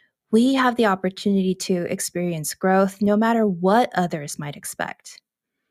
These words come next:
Growth isn't always about getting a little better at what we're already doing.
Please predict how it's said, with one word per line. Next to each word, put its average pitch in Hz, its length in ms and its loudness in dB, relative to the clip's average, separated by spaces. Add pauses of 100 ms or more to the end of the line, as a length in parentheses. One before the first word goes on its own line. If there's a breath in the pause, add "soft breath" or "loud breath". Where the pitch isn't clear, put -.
(440 soft breath)
Growth 254 280 2
isn't 330 240 0
always 185 380 0
about 175 460 -4
getting 175 260 -2
a 151 120 -6
little 254 340 -2
better 240 320 0
at 220 180 2
what 185 160 -2
we're 170 140 -2
already 160 380 -6
doing. 156 440 -8